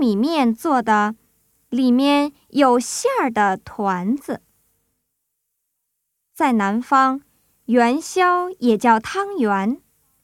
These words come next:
元宵节的时候吃，平时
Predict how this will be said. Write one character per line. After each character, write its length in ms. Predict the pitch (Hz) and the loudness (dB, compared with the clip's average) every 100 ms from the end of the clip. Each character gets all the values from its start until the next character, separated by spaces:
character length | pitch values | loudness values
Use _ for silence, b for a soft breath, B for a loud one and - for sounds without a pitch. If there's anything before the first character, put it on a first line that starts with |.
| _ _ _ _ _ _ _ _ _ | _ _ _ _ _ _ _ _ _
元 220 | 233 247 | 0 0
宵 240 | 302 403 415 | 0 2 0
节 280 | - 220 247 | 2 0 0
的 120 | 427 | -2
时 220 | - - | -4 -8
候 240 | 202 202 | -4 -4
吃， 400 | 190 - 202 202 226 _ _ _ _ _ _ _ | -4 -8 -6 -6 -8 _ _ _ _ _ _ _
平 320 | - 247 247 | -2 2 2
时 480 | 302 - 220 233 302 | 0 -2 0 0 -2